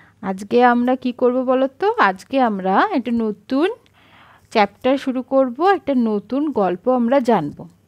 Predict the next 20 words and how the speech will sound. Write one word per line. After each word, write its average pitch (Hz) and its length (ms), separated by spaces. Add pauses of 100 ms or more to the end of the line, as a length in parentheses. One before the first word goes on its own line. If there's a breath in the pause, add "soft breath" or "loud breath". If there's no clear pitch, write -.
(600 soft breath)
আজকে 240 260
কি 294 140
করব? 320 480
আজকে 277 300
কার 254 260
গল্প 269 320
জানবো 294 300
বলো 285 240
তো? 349 260 (800 soft breath)
আজকে 233 320
জানবো 233 500
The 254 260
Naughty 226 460
Monkey। 202 560 (580 soft breath)
The 226 100 (100)
Naughty 226 400
Monkey-র 233 520
স্টোরিটা 220 540
আমরা 240 200
জানবো। 226 520